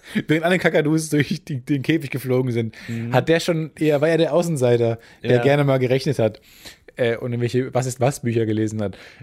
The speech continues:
Speaker 1: Und der hat jetzt angefangen zu rechnen und, äh, ka-, lernt die Zahlen eins bis zehn. Kriegt dann also Zahlen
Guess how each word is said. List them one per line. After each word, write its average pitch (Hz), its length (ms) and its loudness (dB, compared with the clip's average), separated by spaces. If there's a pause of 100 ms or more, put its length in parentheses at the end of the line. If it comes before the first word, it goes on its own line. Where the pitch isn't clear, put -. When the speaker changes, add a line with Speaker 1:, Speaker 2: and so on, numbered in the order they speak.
Speaker 1:
Und 123 80 0
der 147 80 4
hat 190 80 2
jetzt 202 140 -2
angefangen 175 500 -2
zu - 140 -6
rechnen 170 280 0
und, 135 280 -4
äh, 120 260 2
ka-, - 180 -6
lernt 143 220 2
die 139 80 -6
Zahlen 127 380 2
eins 117 160 -4
bis 110 160 -4
zehn. 120 300 -2 (220)
Kriegt - 200 -6
dann 143 100 2
also 131 380 2 (1080)
Zahlen 185 480 2